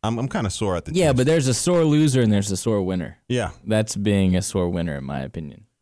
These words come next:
Speaker 1: Well, yeah, I mean, they were probably, they beat the champs, though. You beat the Super Bowl champions.
Speaker 2: So what?
Speaker 1: The Super Bowl champions, Kansas City Chiefs.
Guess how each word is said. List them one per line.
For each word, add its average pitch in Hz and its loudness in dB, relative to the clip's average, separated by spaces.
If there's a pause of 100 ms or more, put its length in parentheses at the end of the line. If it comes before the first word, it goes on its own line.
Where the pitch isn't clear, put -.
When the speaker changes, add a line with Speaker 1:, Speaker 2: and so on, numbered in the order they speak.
(140)
Speaker 1:
Well, 269 0
yeah, 269 -2
I 143 -2
mean, 135 -2
they 147 -2
were 139 -2
probably, 165 -4
they 139 -4
beat 190 -4
the 208 -4
champs, - -6
though. 92 -4
You 95 -4
beat 226 -6
the 135 -6
Super - -4
Bowl 147 -2
champions. 135 -4
Speaker 2:
So 302 -2
what? 254 -2 (580)
Speaker 1:
The 107 -6
Super - -4
Bowl 190 -2
champions, 143 -4
Kansas 233 -4
City 226 -4
Chiefs. - -8